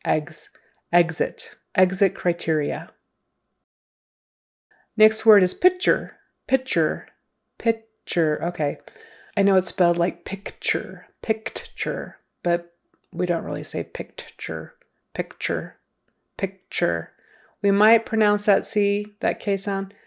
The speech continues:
picture. Um, but typically that T in the middle is gonna sound like a C H.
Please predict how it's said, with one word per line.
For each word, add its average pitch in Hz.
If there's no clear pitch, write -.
picture. 180
Um, 165
but 170
typically 196
that 170
T 202
in 196
the 190
middle 185
is 180
gonna 175
sound 170
like 165
a 160
C 165
H. -